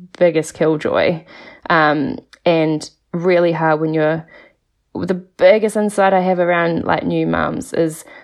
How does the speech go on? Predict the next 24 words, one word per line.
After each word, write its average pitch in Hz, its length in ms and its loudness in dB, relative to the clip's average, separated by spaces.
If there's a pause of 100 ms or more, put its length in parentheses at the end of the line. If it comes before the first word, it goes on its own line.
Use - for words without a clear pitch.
(140)
there's 175 240 -4
two 226 220 2
things 240 320 2
you're 190 100 2
looking 185 400 2
for, 170 480 0 (120)
and 175 180 0
you're 170 100 2
looking 185 360 0
for 165 320 0
it - 180 0
from 160 600 -4
wherever 180 300 2
you 165 140 0
can, 165 400 -2
and 156 180 2
that's - 280 -2
to 196 100 -2
know 165 260 0
that 160 160 0
what 156 200 0
you're 165 100 -2
going 156 320 -2
through 160 520 0